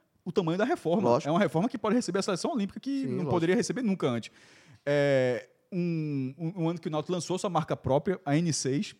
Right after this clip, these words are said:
Speaker 1: Acho que pode dar uma melhorada, inclusive, na, nas camisas, mas é outra discussão. Mas o Náutico apostou e, a-, e como é, acaba sendo um ano vitorioso, é um ano que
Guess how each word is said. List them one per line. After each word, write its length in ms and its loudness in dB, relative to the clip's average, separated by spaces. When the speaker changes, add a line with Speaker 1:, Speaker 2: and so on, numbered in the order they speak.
Speaker 1:
Acho 140 -2
que 60 -18
pode 140 0
dar 60 2
uma 100 2
melhorada, 260 2
inclusive, 380 -4
na, 220 -2
nas 120 -4
camisas, 320 -4
mas 140 0
é 40 2
outra 140 0
discussão. 240 -4
Mas 140 0
o 40 -6
Náutico 200 -2
apostou 640 2
e, 360 -6
a-, 200 0
e 200 -6
como 240 -2
é, 280 -2
acaba 240 -4
sendo 160 -4
um 40 2
ano 100 -2
vitorioso, 440 0
é 40 2
um 100 2
ano 100 -2
que 100 -14